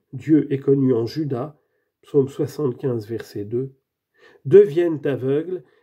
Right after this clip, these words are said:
c'est-à-dire se séparent de la connaissance même de Dieu.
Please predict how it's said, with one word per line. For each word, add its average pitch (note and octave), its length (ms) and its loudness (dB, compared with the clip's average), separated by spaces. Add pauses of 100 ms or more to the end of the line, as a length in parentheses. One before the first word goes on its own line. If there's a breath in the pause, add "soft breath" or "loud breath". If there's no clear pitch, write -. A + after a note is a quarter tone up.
c'est-à-dire C#3 760 2 (100)
se - 200 -2
séparent D#3+ 560 -2
de C#3 100 0
la C#3 140 4
connaissance C#3 680 -2
même C3+ 300 2
de A#2+ 140 -2
Dieu. A2+ 340 -6